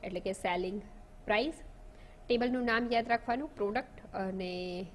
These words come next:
selling price. લઈ આવીએ query, wizard to create query. હવે એની માટે customer table,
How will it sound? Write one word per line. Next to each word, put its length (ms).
selling 420
price. 360
લઈ 200
આવીએ 240
query, 440
wizard 380
to 40
create 420
query. 280
હવે 320
એની 140
માટે 420
customer 680
table, 380